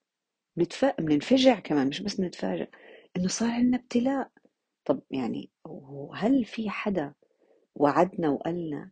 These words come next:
إنه هاي دار السلام مفيش فيها ابتلاء؟ ما حدا قالنا، بالعكس،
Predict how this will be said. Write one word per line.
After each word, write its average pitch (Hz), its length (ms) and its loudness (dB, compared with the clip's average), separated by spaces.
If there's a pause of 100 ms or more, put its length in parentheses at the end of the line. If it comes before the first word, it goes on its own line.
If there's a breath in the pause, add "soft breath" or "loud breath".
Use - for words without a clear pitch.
(120)
إنه 156 280 -4
هاي 160 280 -4
دار 151 220 -2
السلام 139 640 -6 (180)
مفيش - 200 -8
فيها 156 220 -4
ابتلاء؟ 135 540 -4 (520)
ما 220 60 -2
حدا 330 220 -4
قالنا، 285 260 -2
بالعكس، 180 480 -4